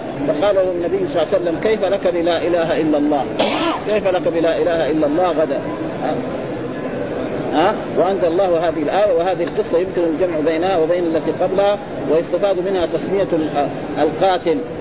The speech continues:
وأما المقتول فروى الثعلبي من طريق الكلبي عن أبي صالح عن ابن عباس،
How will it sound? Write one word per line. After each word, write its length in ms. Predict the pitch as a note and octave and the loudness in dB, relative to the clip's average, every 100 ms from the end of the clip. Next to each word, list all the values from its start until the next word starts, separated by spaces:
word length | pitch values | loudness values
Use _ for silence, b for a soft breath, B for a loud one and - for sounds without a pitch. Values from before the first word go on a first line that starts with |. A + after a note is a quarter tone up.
| C3 | -2
وأما 300 | E3 G3 E3+ | 0 0 0
المقتول 380 | D#3+ D3+ G#3+ G3 | 0 0 0 2
فروى 280 | E3+ E3+ E3+ | 2 2 2
الثعلبي 480 | D#3+ F3 D#3 E3+ E3+ | 0 0 0 0 2
من 160 | D#3 D3 | 0 2
طريق 180 | D#3 G3 | 0 2
الكلبي 420 | D#3+ - G3 F3+ | -2 2 0 2
عن 160 | D#3+ D#3 | 0 0
أبي 200 | C3+ D3 | 0 0
صالح 360 | D#3 F#3 F#3 D#3+ | 2 2 2 0
عن 80 | |
ابن 160 | D3+ C#3+ | 0 0
عباس، 440 | C#3 B2+ E3+ G3+ | 0 0 2 2